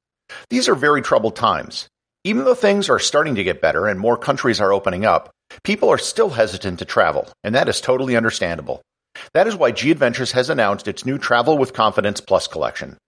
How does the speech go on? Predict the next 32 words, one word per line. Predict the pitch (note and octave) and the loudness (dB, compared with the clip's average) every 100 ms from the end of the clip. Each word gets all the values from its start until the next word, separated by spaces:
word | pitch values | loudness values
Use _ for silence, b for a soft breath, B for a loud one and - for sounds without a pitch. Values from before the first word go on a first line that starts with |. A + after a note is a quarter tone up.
| _ _ B - | _ _ B -2
The | |
Travel | C3+ E3+ F#3+ A#3+ | 0 2 2 2
with | A#3 | 0
Confidence | - D#3+ - E3 - | 0 0 2 0 0
Plus | - C#3 | -2 -2
collection | - F#2 - A2+ B2 | 2 2 2 0 2
are | F2 | 0
thirty-seven | - B2 D#3+ E3+ F#3+ G3 | 2 0 2 0 0 -2
tours | - B2+ C3 G#2 | 2 2 2 0
in | |
twenty-seven | - A2+ A#2+ C3+ C3 | 0 0 2 0 -2
countries | C3 A#2+ - G#1 - _ B - | -2 -4 -4 -12 -14 _ B 0
that | A2+ | 2
have | G#2 | 2
increased | E3+ G#3 - A2+ - | 0 0 2 2 2
safety | D3 D#3+ D#3+ - | 2 2 -2 -2
and | - | 0
sanitation | C3 B2 D3+ E3 D3 | 2 2 0 -2 -2
protocols | - F#2 D#2+ E2 E2 - | 0 0 0 -2 -2 -6
to | F#2 | -6
protect | F#2+ G2+ - | 0 0 0
you | A2 C3 | 0 0
and | F#2 F#2 | 2 2
other | F#2 | 0
travelers. | F2+ F#2+ E2+ C#2+ - - - _ _ - B B | 0 0 0 -2 -8 -8 -12 _ _ -14 B B
These | G3+ A3 | 2 2
tours | G3+ F#3 F#3+ | 2 2 2
will | D3+ A2 | 2 2
have | - | 0
smaller | A#2 G#2 D3 | 0 2 2
group | C3 A#2+ | 2 -2
sizes, | - B2 D2+ A#2 - | 2 0 0 -6 -10